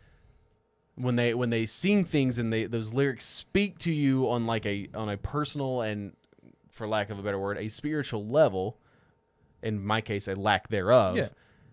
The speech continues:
Speaker 1: you kinda start to connect with these people more. And then you learn about these people. And, like, Parkway's always been a very down-to-earth people. Like, they're five surfer dudes.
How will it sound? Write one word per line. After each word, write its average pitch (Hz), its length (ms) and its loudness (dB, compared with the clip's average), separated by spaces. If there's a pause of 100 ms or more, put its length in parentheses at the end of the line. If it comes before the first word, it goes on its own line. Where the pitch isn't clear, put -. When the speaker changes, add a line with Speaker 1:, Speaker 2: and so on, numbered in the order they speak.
(260)
Speaker 1:
you 127 120 -4
kinda 151 260 4
start 143 280 2
to 143 100 0
connect 151 420 4
with 135 120 -4
these 127 140 -2
people 127 340 -2
more. 110 520 0 (380)
And 117 640 0 (200)
then 151 280 4
you 156 140 4
learn 139 340 2
about 127 240 4
these 110 160 -4
people. 95 380 -8
And, 107 180 -4
like, 101 180 -6 (220)
Parkway's 143 360 2
always 139 240 2
been 127 140 0
a 123 60 0
very 120 640 0 (440)
down-to-earth 131 1080 0 (520)
people. 113 380 -6
Like, 95 160 -4
they're 104 140 -2
five 127 440 0
surfer 135 360 2
dudes. 123 580 -4